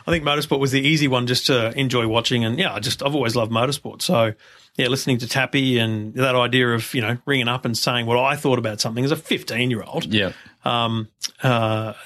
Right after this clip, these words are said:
Speaker 1: to the point where, you know, he coined a nickname for me 'cause I'd just be on every week. And so I just got to knew, got to know Tappy, um, through that. I was like, I was faxing him from school. Like, I, there's a,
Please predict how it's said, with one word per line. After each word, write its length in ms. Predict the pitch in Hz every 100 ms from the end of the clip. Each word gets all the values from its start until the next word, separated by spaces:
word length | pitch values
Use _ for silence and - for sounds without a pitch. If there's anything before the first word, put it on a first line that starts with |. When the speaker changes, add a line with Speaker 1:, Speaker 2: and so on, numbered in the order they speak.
| -
Speaker 1:
to 100 | 139
the 80 | 123
point 200 | 139 120
where, 260 | 117 117
you 140 | 123 120
know, 80 |
he 260 | 113 120 117
coined 260 | - 123 110
a 40 |
nickname 420 | 135 147 139 131
for 220 | 127 135
me 180 | 127 123
'cause 140 | 120 131
I'd 120 | 120
just 180 | 123 -
be 80 | 117
on 120 | 123
every 180 | 120 123
week. 460 | 127 131 127 - - - - -
And 80 | 156
so 100 | 190
I 40 |
just 120 | 143
got 120 | 151 139
to 60 |
knew, 180 | 127 127
got 240 | - 131
to 60 | -
know 140 | 117
Tappy, 500 | 110 170 165 - - - _ _ _
um, 320 | 123 117 110
through 240 | 110 127 120
that. 400 | 131 104 - - _ _ _ _ -
I 80 | 147
was 140 | 151 143
like, 140 | 147
I 60 | 208
was 140 | -
faxing 360 | - 170 - 127
him 140 | 123
from 160 | 113 110
school. 400 | - 139 113 - _
Like, 140 | 135
I, 220 | 160 170 135 - - - -
there's 160 | 156
a, 320 | 147 139 131